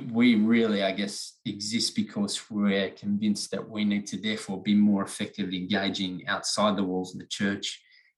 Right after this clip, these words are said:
and helping people to engage and, yeah, I guess, help people taste and see and experience what Jesus is like right where God has placed them.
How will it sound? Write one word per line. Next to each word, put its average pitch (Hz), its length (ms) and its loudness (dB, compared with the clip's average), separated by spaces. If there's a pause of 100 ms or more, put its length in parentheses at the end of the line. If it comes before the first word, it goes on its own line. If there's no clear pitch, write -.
(140)
and 95 120 0
helping 104 440 4
people 104 320 0
to 92 200 -4
engage 98 880 0 (680)
and, 98 520 -4 (360)
yeah, 110 300 2 (220)
I 110 120 -4
guess, 113 520 0 (640)
help 131 200 0
people 113 240 4
taste - 480 0
and 107 120 -6
see 123 420 2
and 107 100 0
experience - 580 -4
what - 140 -2
Jesus 110 340 -4
is 104 140 -12
like - 280 -8
right 101 180 0
where 95 140 -4
God 95 180 -2
has 92 120 -6
placed - 420 -10
them. - 160 -12